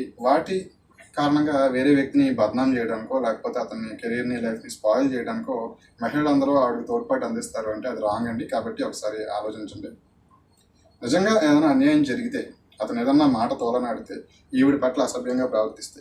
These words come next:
మీరందరూ తోడుగా వచ్చి ఆవిడ పక్షాన్ని నిలవటం చాలా అవసరం, అది కరెక్ట్. ఈ మధ్య జరిగిన అంశాన్ని ఇంకో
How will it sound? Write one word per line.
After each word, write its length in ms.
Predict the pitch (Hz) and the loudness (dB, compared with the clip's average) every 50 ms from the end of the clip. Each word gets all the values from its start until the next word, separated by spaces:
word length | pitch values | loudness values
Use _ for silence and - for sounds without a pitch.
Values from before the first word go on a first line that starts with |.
| - - | -16 -10
మీరందరూ 340 | - 117 117 113 127 - 170 - - | -8 -4 -2 0 0 0 0 0 0
తోడుగా 260 | 277 269 277 277 269 262 254 | 0 0 0 0 0 -2 -4
వచ్చి 200 | - - - 220 226 - - _ _ - - | -6 -8 -8 -8 -8 -10 -10 _ _ -8 -6
ఆవిడ 140 | 110 110 - - | -4 -4 -2 -2
పక్షాన్ని 320 | 135 - - - 131 135 131 | -4 -4 -2 -2 0 0 0
నిలవటం 320 | 123 120 120 120 - - 117 117 - _ _ _ - | 0 -2 -4 -4 -6 -8 -10 -10 -14 _ _ _ -4
చాలా 180 | - 123 135 147 143 117 | -2 2 2 4 4 2
అవసరం, 280 | 123 - - - - 254 - - _ _ - | 0 -2 -6 -6 -6 -6 -8 -10 _ _ -10
అది 120 | - 127 - - | -8 -6 -2 -2
కరెక్ట్. 300 | - - - - - - - - _ _ _ | -2 -2 -2 -8 -16 -20 -20 -20 _ _ _
ఈ 60 | - 165 | -2 -2
మధ్య 160 | 160 151 156 147 143 | -2 0 0 0 0
జరిగిన 200 | 135 135 135 135 127 | 0 0 0 0 0
అంశాన్ని 440 | 120 123 - - 139 127 135 156 156 131 139 - - _ _ _ _ _ _ _ _ _ _ _ _ _ _ - | -2 -4 -4 -4 -2 0 2 2 2 0 -2 -4 -8 _ _ _ _ _ _ _ _ _ _ _ _ _ _ 0
ఇంకో 180 | 151 160 - | 0 2 4